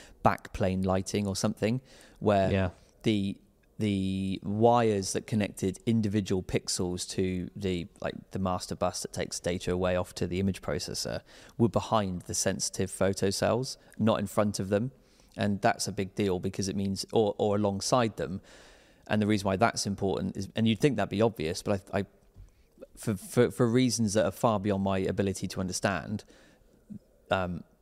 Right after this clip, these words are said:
Speaker 1: the intricacies of, you know, like, quantum level <laughs> wiring at this point, uh, that made the sensitivity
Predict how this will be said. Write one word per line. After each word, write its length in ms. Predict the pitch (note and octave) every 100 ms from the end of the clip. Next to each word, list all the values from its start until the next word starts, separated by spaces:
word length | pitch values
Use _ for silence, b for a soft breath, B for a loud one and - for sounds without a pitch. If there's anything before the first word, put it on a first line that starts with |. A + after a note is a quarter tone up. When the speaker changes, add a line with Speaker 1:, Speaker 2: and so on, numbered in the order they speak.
| _ _ _ A#2+
Speaker 1:
the 220 | A#2 -
intricacies 640 | A#2 A2+ A#2 - G#2+ F#2
of, 200 | G2 - - _
you 140 | - G2
know, 160 | C#2+ - - - _ _ _ - -
like, 160 | E2+ - - -
quantum 640 | - A2+ G#2+ G#2+ - G2+
level 320 | G2 F#2+ G2
<laughs> 240 | G2+ - C3+
wiring 300 | G2 F#2+ F#2+
at 80 |
this 180 | G#2+ G#2
point, 340 | - F2 F#2+ - B B B B B B -
uh, 100 | - - A2+ -
that 280 | - A#2 A2
made 240 | A#2 G#2+
the 180 | A2 G2+
sensitivity 840 | - A2+ - - G#2 G#2 F#2 F#2+